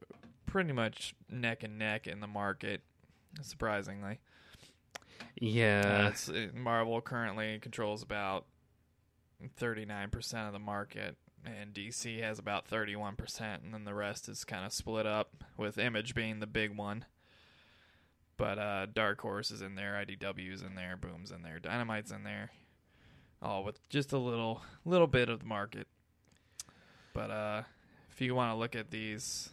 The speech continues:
Speaker 1: let's see here. You can go to newsarama dot com forward dash three five nine oh four dash July dash comic dash book dash sale dot H T M L. They got all the stats here, which is pretty helpful.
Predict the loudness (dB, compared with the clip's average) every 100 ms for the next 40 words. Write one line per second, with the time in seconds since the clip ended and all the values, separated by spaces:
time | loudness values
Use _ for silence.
0 | -14 -12 -10 -8 -8 -8 -12 _ -20 -20
1 | -12 0 2 2 0 0 2 2 2 2
2 | 0 0 -2 0 -2 -2 -8 -14 -20 -20
3 | -20 -12 -2 0 0 -2 -2 -6 _ -4
4 | -2 2 2 2 0 -2 -2 -2 0 0
5 | 0 -4 -6 0 6 10 12 12 10 6
6 | 2 -2 -2 0 2 2 0 -4 _ _
7 | -8 -6 -4 -6 -6 0 0 0 -6 -6
8 | -6 -4 -2 0 0 -2 -4 -4 -6 -8
9 | -6 -6 -6 -8 -6 -4 -2 -2 -2 -4
10 | -6 -4 -6 -6 -6 -4 -6 -8 -12 -10
11 | -10 -8 -10 -10 -12